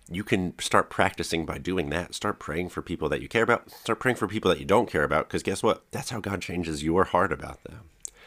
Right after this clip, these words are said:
So if you spend time on them, you invest that time in them, you're going to love them. Anyway, mature in love. Work on it. <laughs> So it says, "Our standing in the world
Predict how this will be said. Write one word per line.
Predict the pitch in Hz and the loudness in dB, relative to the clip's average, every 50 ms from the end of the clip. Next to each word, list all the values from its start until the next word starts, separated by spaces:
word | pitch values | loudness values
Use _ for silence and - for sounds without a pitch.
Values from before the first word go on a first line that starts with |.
| - - _ | -20 -20 _
So | - - 80 | -14 -8 -6
if | 82 82 - | -6 -4 -4
you | 98 95 | -4 -6
spend | - - 101 98 92 | -2 -2 -2 -2 -2
time | - - 98 101 98 | -2 -2 0 0 2
on | 85 76 | 2 2
them, | 78 82 | 0 0
you | 82 80 80 | 0 0 0
invest | 80 76 87 95 - | 0 0 -2 -2 -2
that | - - | -4 -6
time | - - - 90 95 | -6 -6 -4 -2 -2
in | 90 | -2
them, | 80 76 73 73 | -2 -4 -6 -6
you're | 71 80 85 90 | -4 -2 -2 0
going | 85 82 76 76 82 87 85 | 2 2 2 2 2 0 -2
to | - 76 | -2 -2
love | 76 78 73 67 - | -2 0 -2 -2 -4
them. | - 50 50 - - - _ _ _ - - | -10 -14 -14 -16 -18 -20 _ _ _ -12 -6
Anyway, | 82 98 90 76 65 65 65 - - - - - - - - | -2 0 0 0 -2 -4 -10 -14 -18 -20 -20 -20 -20 -8 -4
mature | - 76 - - 90 80 78 | -4 -2 0 2 4 4 4
in | 78 76 | 4 2
love. | 71 69 71 71 - - - - - _ _ - - | 0 -2 -4 -8 -12 -16 -20 -20 -20 _ _ -6 0
Work | - 85 82 - | 2 2 2 2
on | 73 71 | 0 0
it. | 73 - - | -2 -2 -4
<laughs> | - - - - - - 98 - _ _ | -6 -8 -8 -8 -10 -12 -14 -16 _ _
So | - - - - 117 95 87 82 78 - - - - - - - - - - _ - - | -6 -2 4 6 8 8 8 8 6 2 -6 -18 -18 -18 -18 -18 -18 -20 -20 _ 0 2
it | 101 107 - | 4 6 6
says, | - 95 87 - | 6 6 6 6
"Our | - 98 95 | 6 6 6
standing | - - - 113 107 110 113 117 107 | 6 6 6 8 8 8 8 8 8
in | 98 104 | 8 8
the | 101 95 | 8 8
world | 85 90 87 87 87 87 90 92 | 8 8 8 10 8 8 6 4